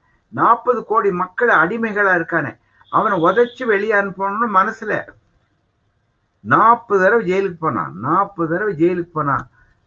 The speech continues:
Quit India, get out அப்படின்னா சுதந்திரம் வாங்கி கொடுத்த அவன் பேரு தானே மகாத்மா காந்தி. மகாத்மா காந்தி மாதிரி ஒரு,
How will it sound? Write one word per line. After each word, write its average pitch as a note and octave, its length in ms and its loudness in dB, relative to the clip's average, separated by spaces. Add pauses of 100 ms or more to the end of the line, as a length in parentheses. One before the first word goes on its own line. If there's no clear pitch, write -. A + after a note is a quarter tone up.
(1500)
Quit C#4 260 -4
India, E3 420 -4 (160)
get A#3 240 2
out G#3+ 240 2
அப்படின்னா C3+ 500 -6 (600)
சுதந்திரம் F3+ 460 -2
வாங்கி F3 200 0
கொடுத்த E3+ 300 -2
அவன் D#3 200 0
பேரு G3 180 0
தானே A3 140 -2
மகாத்மா F#3+ 440 -2
காந்தி. E3+ 380 -2 (2000)
மகாத்மா F#3 520 0
காந்தி E3+ 320 0
மாதிரி A3 220 2
ஒரு, F#3 220 0